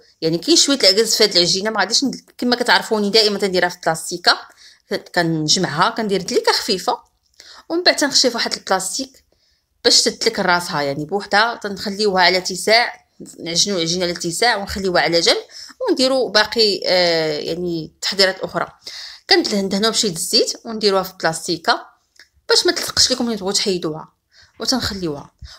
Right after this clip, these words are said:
وكنمشيو للمرحله الثانيه اللي هو المرق. غادي نحتاج واحد الدجاجه على حسب عدد افراد الاسره، كنقيوها نغسلوها مزيان. كنحتاجو التوابل، عندنا الخرقوم بلدي، سكنجبير، الملحه،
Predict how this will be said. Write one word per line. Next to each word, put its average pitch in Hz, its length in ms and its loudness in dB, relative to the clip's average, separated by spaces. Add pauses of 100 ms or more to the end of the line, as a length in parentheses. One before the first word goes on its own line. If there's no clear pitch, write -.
(100)
وكنمشيو 170 380 0
للمرحله 285 360 2
الثانيه 220 340 0
اللي 202 120 -2
هو 170 180 2
المرق. 202 560 0
غادي 170 160 0
نحتاج 247 380 0
واحد 208 180 -6
الدجاجه 180 440 0 (120)
على 180 160 -2
حسب 180 380 0
عدد 190 200 2
افراد 196 260 -4
الاسره، - 440 -8 (400)
كنقيوها 254 500 2
نغسلوها 180 360 0
مزيان. 160 460 -4 (320)
كنحتاجو 214 440 0
التوابل، 180 680 0 (320)
عندنا 175 320 0
الخرقوم 180 460 -4
بلدي، 190 640 -4
سكنجبير، 190 580 0
الملحه، 190 580 -2